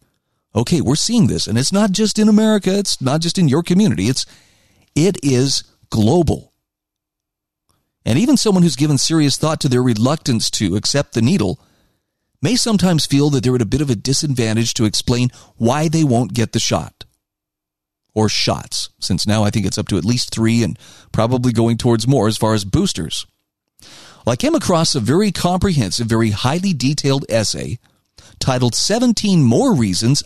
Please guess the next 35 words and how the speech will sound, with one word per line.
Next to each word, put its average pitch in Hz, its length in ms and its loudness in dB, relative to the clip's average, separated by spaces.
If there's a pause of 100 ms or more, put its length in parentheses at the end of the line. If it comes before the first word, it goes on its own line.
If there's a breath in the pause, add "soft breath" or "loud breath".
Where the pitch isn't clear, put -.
I 151 160 0
Won't 156 260 2
Be 160 80 2
Getting 113 320 0
a 117 40 -2
covid 107 300 0
Vaccine. 107 600 -2 (840 loud breath)
This 185 160 0
is 131 120 -4
written 196 200 2
by 151 160 2
Christian 208 440 0
Elliott. 127 380 0
I 135 80 -2
think 156 160 0
it 135 40 0
was 123 120 0
published 151 400 0
on, 113 340 2
uh, 104 120 0
Medium. 175 540 2 (300)
I 117 80 -4
gotta 101 180 -2
double 80 240 -4
check 76 280 -6
this 76 200 -6
real 73 140 -4
quick. - 380 -6 (720)
Make 78 120 -6
sure 101 140 -2
I'm 85 60 0
not 95 180 0
steering. 73 320 -4 (100)
Nope, - 220 -2
it's, - 320 -4